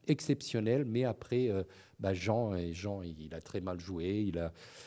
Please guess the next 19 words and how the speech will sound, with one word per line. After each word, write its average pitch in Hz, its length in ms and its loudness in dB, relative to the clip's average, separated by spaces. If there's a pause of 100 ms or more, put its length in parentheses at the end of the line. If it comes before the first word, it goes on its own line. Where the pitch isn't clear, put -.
(180)
il 82 360 -10
s'est - 160 0
fait 92 160 4
avoir 90 220 2
par - 160 -2
Philippe 104 340 -6
Auguste, 104 420 -4
qui 101 120 -6
était 98 200 -2
dix 98 120 -4
fois 104 200 0
plus 104 180 -2
retors 101 440 -2
que - 80 2
lui, 160 320 6 (320)
et 104 80 -2
meilleur 101 260 0
politicien, 104 800 0 (500)
et, 143 280 4